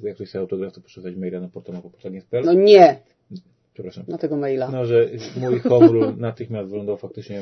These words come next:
Speaker 1: w finalnej wersji gry. A teraz jeszcze sobie robimy jednego ho-, home rula, nie, ponieważ to, co w tej grze jest, jest, jest fascynujące, to jest to wyścig. Faktycznie się biegnie do zrealizowania tych celów, się biegnie do e,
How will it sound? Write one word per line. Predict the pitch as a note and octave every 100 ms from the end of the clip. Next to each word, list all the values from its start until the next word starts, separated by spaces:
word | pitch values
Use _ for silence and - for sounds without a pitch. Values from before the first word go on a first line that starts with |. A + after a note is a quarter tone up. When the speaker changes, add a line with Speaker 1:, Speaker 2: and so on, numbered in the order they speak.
| F#2+
Speaker 1:
w | G2 G2 - F#2
finalnej | A2 G2+ G2
wersji | F#2+ F#2 F#2+
gry. | G#2 C#3+ D3+ _ -
A | G#2+
teraz | C#3 B2+
jeszcze | B2 A#2+
sobie | A#2 A2+ A2+
robimy | A2+ A2+
jednego | A2+ A#2 A2+
ho-, | - -
home | - A2 G2+
rula, | G#2 A#2+ D3+ _ _ _ _ _ _
nie, | A2 G#2+
ponieważ | A2 G#2+ A2
to, | - E3+
co | D#3
w |
tej | A#2
grze | A2+ A#2
jest, | A2+ - _ _ _ -
jest, | G#2+ G#2+ - _
jest | G#2 G#2+ A#2 - A#2+
fascynujące, | - A2+ G#2+ G2 F2+ C3
to | A#2
jest | A#2+
to | D3+
wyścig. | C#3+ A#2+ - _
Faktycznie | G2+ - A#2+ G2+ -
się | F#2+
biegnie | F#2+ B2+ B2
do | G#2
zrealizowania | F#2+ G2+ F#2+ A2 G#2
tych | F2+
celów, | - F2 F2+ - -
się | F#2
biegnie | G#2+ B2 A#2
do | G2+ F#2+ _ _ _ _ _ -
e, | G2+ G2 G2 F#2+